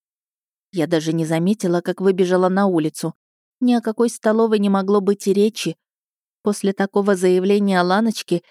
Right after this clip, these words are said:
весь аппетит пропал. Да и был ли он? Никогда не думала, что эта любовь — такое дурацкое чувство,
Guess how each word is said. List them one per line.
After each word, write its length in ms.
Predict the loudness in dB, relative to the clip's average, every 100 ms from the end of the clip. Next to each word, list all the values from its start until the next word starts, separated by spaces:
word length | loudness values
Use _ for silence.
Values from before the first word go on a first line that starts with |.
| _
весь 220 | -4 -2 0
аппетит 420 | -2 0 -2 -2
пропал. 480 | -4 -2 -2 -2 -4 _ _ _ -4
Да 120 | 0
и 120 | 0
был 240 | 2 2
ли 160 | 2 2
он? 300 | 2 -2 -6 _ _ _ _ -2
Никогда 520 | -2 0 0 0 -2
не 140 | -2
думала, 380 | -2 0 0 -2
что 160 | -2 -2
эта 180 | -2 0
любовь — 480 | 0 0 -2 -4 -6
такое 320 | -2 2 2
дурацкое 580 | 2 0 -2 -4 -4 -4
чувство, 520 | -2 -4 -4 -6